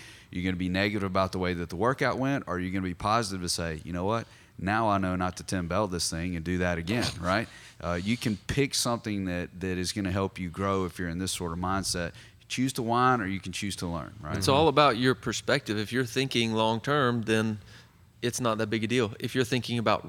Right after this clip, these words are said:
Speaker 2: right this second, today's workout was the most important thing that is gonna happen this year, and I can't think past that, then of course you're gonna beat yourself up about it. But
Speaker 1: Mm.
Speaker 2: it's not the final event at the CrossFit Games that determine whether or not you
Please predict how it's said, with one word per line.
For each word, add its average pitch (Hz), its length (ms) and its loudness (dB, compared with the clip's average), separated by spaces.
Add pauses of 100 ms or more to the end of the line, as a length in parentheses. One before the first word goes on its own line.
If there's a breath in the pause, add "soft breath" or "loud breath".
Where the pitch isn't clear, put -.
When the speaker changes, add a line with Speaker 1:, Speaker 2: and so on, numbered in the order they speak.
Speaker 2:
right 110 300 2 (160)
this 120 160 4
second, - 440 0
today's 117 380 2
workout 110 420 4
was 110 140 0
the 107 80 -4
most 110 220 2
important 110 360 -2
thing 113 280 2
that 110 200 2
is 107 240 -4
gonna 107 180 0
happen 113 320 0
this 110 160 0
year, 127 340 4
and 104 80 4
I 110 60 2
can't 113 260 -2
think 110 160 -2
past 120 260 0
that, 151 300 4 (320 loud breath)
then 131 140 6
of 113 100 0
course 160 280 4
you're 127 100 2
gonna 117 120 2
beat 113 240 0
yourself 110 340 0
up 131 140 0
about 104 280 2
it. - 140 -4
But 113 340 2
Speaker 1:
Mm. 98 280 2
Speaker 2:
it's 131 240 4
not 127 320 4
the 127 80 0
final 120 400 4
event 113 320 4
at 110 160 0
the 117 80 -2
CrossFit 113 420 2
Games 117 360 2
that 117 120 2
determine 113 460 2
whether 113 240 4
or 110 40 0
not 110 340 2 (420 loud breath)
you 117 720 2